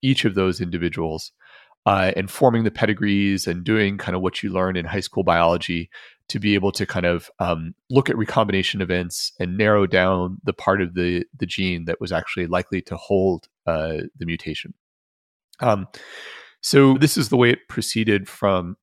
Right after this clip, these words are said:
about nineteen eighty-six to about two thousand nine, two thousand ten. Uh, and at that moment, there was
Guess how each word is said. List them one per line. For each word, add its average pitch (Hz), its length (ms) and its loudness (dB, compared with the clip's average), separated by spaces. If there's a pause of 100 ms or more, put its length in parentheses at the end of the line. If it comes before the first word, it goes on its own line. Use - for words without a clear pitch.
about 98 380 2
nineteen 113 440 -2
eighty-six - 720 -4 (800)
to - 180 0
about 143 420 6 (400)
two - 180 -2
thousand 110 380 0
nine, 92 460 0
two 104 160 -6
thousand 85 340 -2
ten. - 280 -8 (720)
Uh, 104 340 4
and 113 140 4
at 113 100 0
that 156 200 4
moment, 113 340 2 (240)
there 104 180 4
was 98 400 2